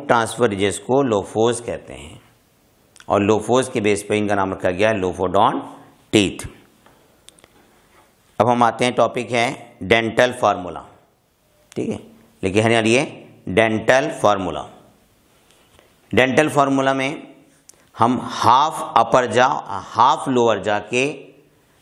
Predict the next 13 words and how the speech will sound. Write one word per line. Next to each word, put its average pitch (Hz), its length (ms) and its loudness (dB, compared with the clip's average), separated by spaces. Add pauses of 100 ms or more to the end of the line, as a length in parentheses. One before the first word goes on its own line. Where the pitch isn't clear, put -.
(420)
teeth 135 200 4 (100)
के 139 120 2
number 117 400 0
को 143 140 -2
represent 98 480 -4
करते - 300 -12
हैं। - 180 -18 (600)
Incisor 113 640 2
के 131 100 -2
लिए 127 280 -2
आई 110 200 2
लिखते 127 340 -6
हैं, 139 380 -10